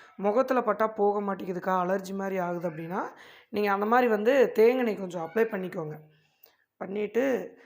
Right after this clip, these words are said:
இந்த மாதிரி ஃபைனலா நல்லா கொண்டை போட்டுக்கோங்க. போட்டுட்டு கடைசியா இந்த முன்னாடி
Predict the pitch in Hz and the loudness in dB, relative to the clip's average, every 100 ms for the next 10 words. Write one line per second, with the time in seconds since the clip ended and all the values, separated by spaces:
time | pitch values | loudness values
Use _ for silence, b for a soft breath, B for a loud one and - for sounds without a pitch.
0 | B B 202 202 240 233 214 226 254 247 | B B -6 0 2 2 2 4 4 6
1 | 240 277 277 208 220 233 202 220 226 190 | 6 4 2 0 0 0 0 -2 -2 -4
2 | 185 170 170 214 233 190 196 180 196 302 | -4 -6 -4 -6 -4 -6 -4 -4 -2 -2
3 | - B B B B 202 247 269 247 262 | -6 B B B B 2 2 2 2 4
4 | 277 247 - 190 220 262 240 190 - | 4 0 -6 -4 0 2 2 0 -6